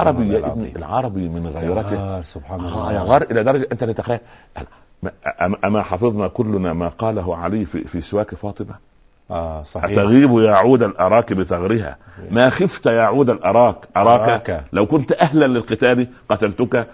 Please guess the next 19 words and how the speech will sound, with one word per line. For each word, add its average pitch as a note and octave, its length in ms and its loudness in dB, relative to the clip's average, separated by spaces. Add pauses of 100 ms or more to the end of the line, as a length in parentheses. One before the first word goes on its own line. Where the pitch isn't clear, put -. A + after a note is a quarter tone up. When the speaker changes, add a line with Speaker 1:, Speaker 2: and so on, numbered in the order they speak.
(140)
Speaker 1:
ما G2 140 -2
فاز A2+ 300 0
مني G2+ 360 -2
يا، F2 140 -4 (120)
يا E2+ 160 -2 (160)
سواك E2 220 -4
سواك." - 140 -10 (200)
Speaker 2:
سواك. A#2+ 540 0
Speaker 1:
آه، - 240 -10
سبحان - 260 -16
الله. - 140 -16 (680)
هذه G2+ 220 2
الغيرة B2 300 2
المحمودة. F#2+ 640 -2 (220)
Speaker 2:
مم. F2 160 -10
Speaker 1:
هذه G#2+ 80 0
الغيرة A2 140 4
المحمودة. F2 300 -4 (240)
طيب. E2+ 160 2